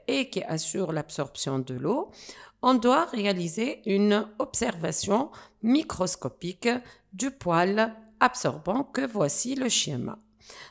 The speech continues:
Donc, on voit que le poil absorbant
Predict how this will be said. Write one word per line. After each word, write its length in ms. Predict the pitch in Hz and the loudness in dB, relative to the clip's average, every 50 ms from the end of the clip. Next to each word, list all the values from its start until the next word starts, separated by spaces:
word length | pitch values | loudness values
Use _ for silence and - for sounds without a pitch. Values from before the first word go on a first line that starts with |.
| _ - | _ -8
Donc, 240 | 170 160 143 139 - - _ _ | -4 -2 -2 -2 -4 -8 _ _
on 140 | - 175 170 | 0 0 0
voit 300 | 170 160 170 170 160 165 | 0 2 4 4 4 4
que 360 | 160 - - 165 160 160 156 - - - - - - | 2 0 0 2 2 2 2 -2 -8 -20 -20 -12 -2
le 180 | - 180 196 190 | 2 2 2 2
poil 380 | 190 - 202 190 190 185 170 | 4 6 8 8 8 8 6
absorbant 720 | 165 - - - - 175 160 170 170 165 170 170 165 156 | 2 0 0 -2 -2 -2 -2 0 0 2 4 4 4 2